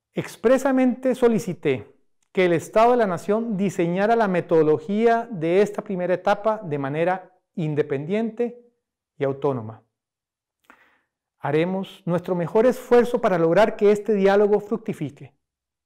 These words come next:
Sin embargo, el éxito de la iniciativa depende de los propios sectores. Este espacio de diálogo es totalmente compatible con otras iniciativas que la sociedad civil tenga.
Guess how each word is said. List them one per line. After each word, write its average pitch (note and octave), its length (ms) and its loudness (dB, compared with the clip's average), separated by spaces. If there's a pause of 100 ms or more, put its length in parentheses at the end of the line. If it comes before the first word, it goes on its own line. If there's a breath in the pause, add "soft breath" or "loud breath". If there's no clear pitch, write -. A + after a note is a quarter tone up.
(560)
Sin B3+ 220 -2
embargo, B2 480 -2 (960)
el E3+ 460 -2
éxito A#3+ 540 0
de D#3 60 0
la D3 60 0
iniciativa F#3 720 -4 (300)
depende G3 380 -4
de G3 60 -4
los D#3 220 -8
propios F#3 440 -6
sectores. - 600 -18 (1900 soft breath)
Este A3+ 220 -2
espacio A#3+ 380 0
de G#3 140 6
diálogo G#3+ 380 4
es - 200 -6
totalmente A#3+ 720 -2
compatible G3 960 -4
con E3+ 220 -2
otras A#3+ 320 -2
iniciativas G3+ 760 -4
que F#3 140 -6
la F3 100 -6
sociedad D3+ 360 -8
civil D#3+ 400 -10
tenga. A2 380 -14